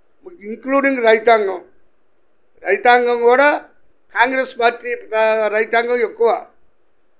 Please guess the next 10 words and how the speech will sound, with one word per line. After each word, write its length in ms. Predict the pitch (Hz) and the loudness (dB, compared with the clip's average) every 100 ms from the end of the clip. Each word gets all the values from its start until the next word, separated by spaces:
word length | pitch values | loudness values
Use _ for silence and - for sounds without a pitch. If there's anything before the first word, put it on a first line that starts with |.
| _ _ 185 | _ _ 0
కాబట్టి 720 | 226 240 240 233 208 165 - - _ _ _ - | 2 2 0 0 -2 -4 -14 -20 _ _ _ -10
కాంగ్రెస్ 480 | 160 214 226 220 214 | -4 0 -2 -2 -2
పార్టీకే 480 | 214 214 214 240 | -4 -4 -4 0
నేను 220 | 254 220 202 | 0 0 -2
ఓట్లు, 460 | 202 208 202 196 | -4 -4 -2 0
ఆ, 120 | 190 | 0
పడతాయని 560 | 190 180 190 185 208 196 | 0 -2 -4 -4 -4 -4
నేను 120 | 190 | -6
భావిస్తా 520 | 170 180 190 175 208 | -4 -4 -4 -10 -12
ఉన్నాను. 400 | 190 196 202 233 | -12 -10 -10 -8